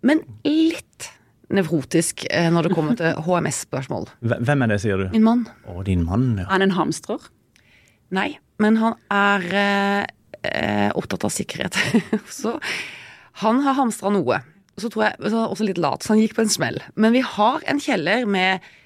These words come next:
Speaker 1: en del vann, med fyrstikker, mener jeg, og noe hermetikk, og, og så vet jeg ikke helt mer. Lys har vi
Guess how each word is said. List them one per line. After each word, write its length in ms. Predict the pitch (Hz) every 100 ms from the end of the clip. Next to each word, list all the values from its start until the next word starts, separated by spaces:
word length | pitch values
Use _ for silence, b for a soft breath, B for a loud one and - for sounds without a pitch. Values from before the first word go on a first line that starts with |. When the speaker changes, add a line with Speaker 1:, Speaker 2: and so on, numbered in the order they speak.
| B
Speaker 1:
en 140 | 190 185
del 160 | 160
vann, 340 | 151 160 202 330
med 120 | 254 220
fyrstikker, 640 | - 190 156 - 101 -
mener 300 | 87 95 262
jeg, 80 | 320 B B B 202
og 120 | 208
noe 320 | 214 165 160
hermetikk, 680 | 170 165 170 - 294 - - - b b b b _ -
og, 400 | 208 208 202 - _ _ _ _ _ _ _ _ _ -
og 120 | -
så 120 | - 180
vet 100 | 160
jeg 60 | 123
ikke 100 | 156
helt 120 | 156
mer. 120 | -
Lys 320 | 220 226 226 185
har 80 |
vi 80 | 120